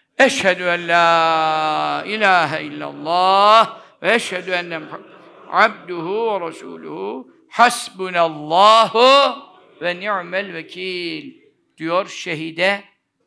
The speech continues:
hemşiremiz. Zaten hem doktormuş, hemşireymiş, hem de ahiret bacımız böyle diyor.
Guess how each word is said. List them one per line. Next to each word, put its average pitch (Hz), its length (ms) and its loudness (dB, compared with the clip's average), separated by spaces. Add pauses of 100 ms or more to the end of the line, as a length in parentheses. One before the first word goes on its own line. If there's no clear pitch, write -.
(140)
hemşiremiz. 170 880 -10
Zaten 170 300 -10
hem 170 160 -12
doktormuş, 165 560 -14
hemşireymiş, 156 680 -16
hem 160 220 -16
de 170 240 -12 (300)
ahiret 165 560 -6 (340)
bacımız 156 560 -8 (1120)
böyle 120 260 -14
diyor. - 360 -20